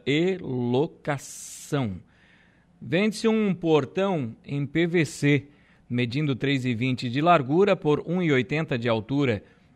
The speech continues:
valor de duzentos reais. Quem tiver interesse em negociar, vai tratar pelo telefone de contato número nove nove oito dois um três um quatro um, nove noventa e oito, vinte e um, trinta e um,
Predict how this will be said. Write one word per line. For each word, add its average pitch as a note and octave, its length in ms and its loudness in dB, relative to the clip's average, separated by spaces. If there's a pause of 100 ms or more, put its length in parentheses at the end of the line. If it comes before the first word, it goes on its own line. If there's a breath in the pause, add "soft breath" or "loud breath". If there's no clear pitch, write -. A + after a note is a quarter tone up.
valor C3+ 560 2
de D3 280 0
duzentos C3 840 -4
reais. F#2+ 580 -6 (300 soft breath)
Quem C3 180 0
tiver B2 180 -2
interesse B2+ 380 0
em B2+ 40 -2
negociar, B2+ 420 0
vai B2+ 140 0
tratar C3+ 340 0
pelo B2 200 -4
telefone B2+ 420 -4
de A#2+ 40 -4
contato C#3 400 -2
número B2+ 300 0
nove A#2+ 460 2 (360 soft breath)
nove D3+ 520 4
oito A#2+ 260 0
dois C3+ 320 2
um D#3+ 220 0 (360 soft breath)
três F3 480 2
um F3 160 0
quatro E3 360 4
um, B2+ 200 2 (360 soft breath)
nove B2 680 2
noventa B2 520 0
e C3 80 2
oito, A2+ 440 -2
vinte F#3+ 460 0
e E3 40 4
um, F3 200 0 (320 soft breath)
trinta F3 380 0
e B2+ 100 2
um, E3+ 220 -2